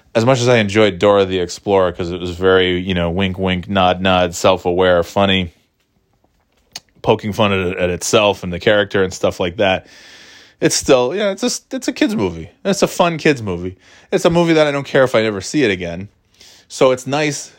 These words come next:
Here we are, pre-pandemic, a lot of family, family fun at the movies. And now, post-pandemic, let's just go see,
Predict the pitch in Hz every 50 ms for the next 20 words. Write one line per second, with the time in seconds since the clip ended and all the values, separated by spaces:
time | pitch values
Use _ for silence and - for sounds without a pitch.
0 | _ _ - 151 143 139 131 120 113 110 110 107 98 - - _ _ - - -
1 | 175 156 - 151 131 123 123 120 120 117 117 113 110 - - _ _ _ _ _
2 | _ - 117 120 120 117 110 - - 131 117 117 117 117 113 110 110 98 _ _
3 | _ _ _ _ _ _ _ _ - - 139 135 131 127 120 - - 135 123 120
4 | 117 107 - 110 107 107 104 104 98 98 98 95 - - - - - - - _
5 | _ _ - 104 104 110 117 113 110 107 104 104 98 95 - - 98 104 104 98
6 | - - - - - _ - - 117 104 98 95 98 98 98 98 95 92 - -
7 | - - _ _ _ _ _ _ _ _ _ _ _ _ _ _ _ _ _ _
8 | _ - - 101 95 - - 104 - - - 104 95 90 - - - 98 95 95
9 | 92 90 87